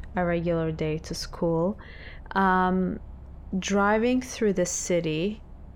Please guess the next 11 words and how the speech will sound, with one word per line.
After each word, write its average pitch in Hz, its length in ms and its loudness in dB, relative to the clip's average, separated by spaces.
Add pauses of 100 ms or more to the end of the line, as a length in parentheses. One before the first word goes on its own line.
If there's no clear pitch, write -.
(380)
on 180 200 2
that 170 380 0
day 165 520 0 (220)
was 175 720 0 (100)
extremely 196 680 0
scary 170 580 0
because 170 720 -2
everything 196 1000 2 (800)
looked 180 640 0 (880)
absolutely 175 680 0
foreign 170 540 0